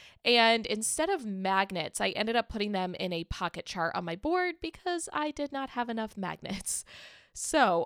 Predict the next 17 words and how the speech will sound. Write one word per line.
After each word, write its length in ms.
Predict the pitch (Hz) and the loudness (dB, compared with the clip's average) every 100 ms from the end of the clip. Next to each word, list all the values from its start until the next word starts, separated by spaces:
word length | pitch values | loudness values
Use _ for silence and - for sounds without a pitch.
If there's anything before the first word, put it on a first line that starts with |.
| - | 8
all 180 | 220 285 | 8 8
in 100 | 302 | 6
all, 300 | 285 277 285 | 4 4 2
productive 720 | - 247 196 190 - 269 254 | -2 -6 -2 -4 -4 -8 -4
day. 540 | 233 208 202 220 240 - | -4 -2 -2 -2 -6 -6
And 440 | 202 196 190 190 - _ _ - | -2 0 -2 -4 -12 _ _ 0
probably 480 | 330 453 392 330 | 2 2 2 0
the 180 | 254 233 | 2 0
best 500 | 196 - 247 - - | 0 -2 -2 -2 -6
part 400 | - 131 196 339 | 0 2 2 0
is 300 | - 208 208 | -2 0 0
the 100 | 208 | -4
fact 320 | 208 196 196 - | -2 0 0 0
that 300 | 185 180 175 - - - - | 2 2 -2 -8 -20 -20 0
I 140 | 208 220 | 2 4
left 260 | 214 - | 4 2
school 680 | - - 240 220 226 247 | 0 0 4 6 6 4